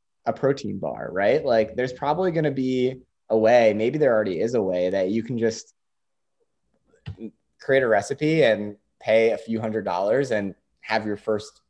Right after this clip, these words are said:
be able, have people, like, be able to start purchasing it and actually getting it, right? And I think that's gonna apply to, to just about everything. And I think that's also a really interesting opportunity for, like,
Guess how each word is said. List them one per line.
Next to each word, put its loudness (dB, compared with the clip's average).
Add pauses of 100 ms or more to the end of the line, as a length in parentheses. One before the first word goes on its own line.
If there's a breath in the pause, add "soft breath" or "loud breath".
be 0
able, 0
have -4
people, -2
like, -2
be -2
able 0
to -4
start -6
purchasing -14
it -8
and -8
actually -10
getting -8
it, -14
right? 0
And -4
I -4
think -4
that's 2
gonna 0
apply -2
to, -6 (540)
to 0
just 2
about 0 (140)
everything. -4
And -6
I 0
think -2
that's 2
also 2
a 2
really 2
interesting -8
opportunity -6
for, -4 (480)
like, 0